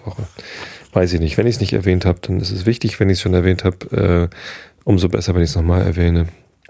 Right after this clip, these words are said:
Ein bretonisches Restaurant, in dem es, ähm, Galette zu essen gibt. Ne? Also es gibt eine Karte,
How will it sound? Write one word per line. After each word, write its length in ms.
Ein 200
bretonisches 540
Restaurant, 380
in 40
dem 180
es, 200
ähm, 480
Galette 560
zu 140
essen 240
gibt. 420
Ne? 160
Also 160
es 140
gibt 240
eine 160
Karte, 580